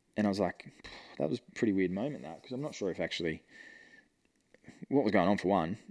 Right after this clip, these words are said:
and I shouldn't be even in that situation. But it was, I, I don't wanna have to be in a situation where something bad happens. I wanna be able to diffuse it and control the outcome."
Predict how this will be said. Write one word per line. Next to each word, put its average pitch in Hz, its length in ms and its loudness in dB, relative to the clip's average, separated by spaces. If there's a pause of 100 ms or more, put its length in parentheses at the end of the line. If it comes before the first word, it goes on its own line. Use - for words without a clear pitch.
and 92 80 -2
I 90 40 0
shouldn't 85 300 -2
be 85 180 0
even 82 180 -6
in 98 100 2
that - 100 -4
situation. - 480 -8 (920)
But 107 120 6
it - 40 6
was, 92 360 0 (420)
I, - 80 -2 (120)
I 101 60 0
don't 110 120 4
wanna 107 100 2
have 104 160 -4
to 87 340 2 (540)
be 101 80 -2
in 95 60 0
a - 20 -4
situation 90 440 -2
where 76 60 -4
something 76 380 -6 (460)
bad 82 280 0
happens. - 420 -10
I - 40 -6
wanna 98 120 2
be 90 60 4
able 85 240 2
to 78 40 -8 (380)
diffuse 85 440 -4
it 65 120 -6 (400)
and 82 260 -4
control 90 360 2
the 80 120 2
outcome." 76 420 -6